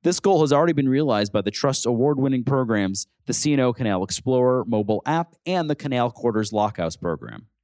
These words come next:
Along with her work at the Trust, Heidi freelances for clients through her business, Marketing Early America. Much of her professional work is centered on bringing multiple organizations together through partnerships,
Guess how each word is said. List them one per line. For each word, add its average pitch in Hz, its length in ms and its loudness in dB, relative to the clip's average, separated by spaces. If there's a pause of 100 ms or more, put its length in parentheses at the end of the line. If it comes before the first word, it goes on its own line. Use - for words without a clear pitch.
(1400)
Along 151 340 2
with 175 140 0
her 143 100 2
work 127 240 2
at 107 60 -6
the 87 80 -8
Trust, 117 420 -2 (140)
Heidi 202 300 0
freelances 139 680 -2
for 104 120 -4
clients 117 420 -2
through 110 140 -4
her 104 120 0
business, 104 460 -2 (260)
Marketing 123 520 0
Early 98 320 0
America. 90 560 -4 (340)
Much 156 240 0
of 139 80 0
her 120 120 0
professional 131 580 0
work 101 240 0
is 107 120 -2
centered 127 240 0
on 113 140 0
bringing 127 400 0
multiple 139 400 0
organizations 113 720 0
together 107 400 -2
through 92 200 -6
partnerships, - 680 -4